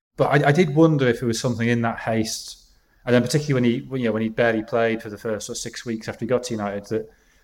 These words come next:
I was starting to think, you know, have they, have United been sold a pup here? But w-, once he sort of settled into the game,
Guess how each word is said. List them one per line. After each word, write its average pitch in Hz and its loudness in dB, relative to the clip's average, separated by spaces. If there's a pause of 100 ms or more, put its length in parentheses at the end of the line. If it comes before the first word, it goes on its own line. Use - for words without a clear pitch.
(100)
I 120 2
was 113 2
starting 127 2
to - -8
think, 107 0
you 110 0
know, 107 0
have 110 -6
they, 107 -2 (480)
have 113 -6
United 117 0
been 110 -2
sold 110 0
a 107 -2
pup 117 -2
here? 101 -2 (400)
But - 2
w-, 156 2
once 160 6
he 143 -4
sort 127 0
of 117 -2
settled 123 -4
into 104 -4
the 110 -10
game, 110 0